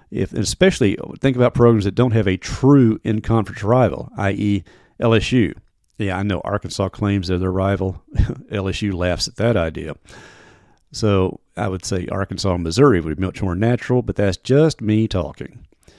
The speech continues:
Vanderbilt, who's their natural rival? Tennessee has bigger fish to fry. They want to keep their game with Alabama. So this won't be neat and clean, but I'll say this, the pod system,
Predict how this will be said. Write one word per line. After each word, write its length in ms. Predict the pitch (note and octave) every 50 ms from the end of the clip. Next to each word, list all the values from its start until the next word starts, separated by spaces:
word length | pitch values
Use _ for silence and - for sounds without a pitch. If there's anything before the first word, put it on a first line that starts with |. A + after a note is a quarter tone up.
| _ _ _ -
Vanderbilt, 500 | G2+ B2 C#3 C3 A#2+ G2 F2 D2 - -
who's 200 | - C3 C#3+ B2+
their 160 | A#2+ C3+ B2+ A2
natural 440 | G#2 G2 F#2 - - - F#2+ E2
rival? 520 | D#2+ F#2 F2+ F2 E2 D#2+ F2 - - - - _ _ - -
Tennessee 460 | - G#2 G2 F#2 - - B2 C3 B2+
has 180 | G#2 G2 F2 D#2+
bigger 300 | F#2 F#2 G#2+ G2+ G2 F#2
fish 220 | - G#2 F#2+ - -
to 100 | - -
fry. 320 | - F#2 F#2 F#2+ G2 G2+
They 100 | G#2 G#2+
want 140 | G#2 A2 G2+
to 80 | - -
keep 160 | A2+ - -
their 100 | A2 A2
game 160 | A2 A#2+ A#2+
with 100 | A2 A#2+
Alabama. 600 | B2 C3 C#3 C#3 C#3 F#3 F#3+ F3 B2+ F2 - - _ - - - - - - - - _ _ _ _
So 400 | - - A#2 A2 G2+ G2 F#2 - -
this 260 | - D3 F3+ F3 -
won't 260 | G#3 G#3 G3 F3 E3
be 440 | E3+ F3 E3+ E3+ E3 D#3+ D3+ D3 D3 -
neat 260 | D3 B2+ C3+ C3+ -
and 100 | - A#2+
clean, 580 | - - B2+ A#2+ G#2+ G2 F#2 F2 F2 F#2+ F2 - -
but 100 | - F#2+
I'll 120 | F#2+ F#2+
say 200 | - - C#3 C#3+
this, 280 | C#3 D3 C3 G#2 F#2+ -
the 200 | - - - A2
pod 360 | - - G#2+ A#2 C3 C#3 B2
system, 560 | - - C#3+ C3+ - - C3+ C3 C3 C3 B2+